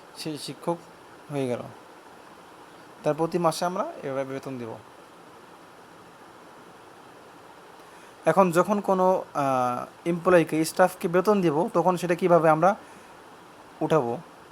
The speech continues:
যেমন এখানে স্যালারি পেমেন্ট, স্যালারি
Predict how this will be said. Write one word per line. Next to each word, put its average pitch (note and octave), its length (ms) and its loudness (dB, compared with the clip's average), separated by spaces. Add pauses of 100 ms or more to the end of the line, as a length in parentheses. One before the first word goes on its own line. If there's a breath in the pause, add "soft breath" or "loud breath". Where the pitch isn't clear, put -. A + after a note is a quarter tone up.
(120)
যেমন E3 480 2 (1300)
এখানে E3+ 340 2
স্যালারি D#3+ 440 2
পেমেন্ট, A#2+ 340 -4 (2250)
স্যালারি F3 360 6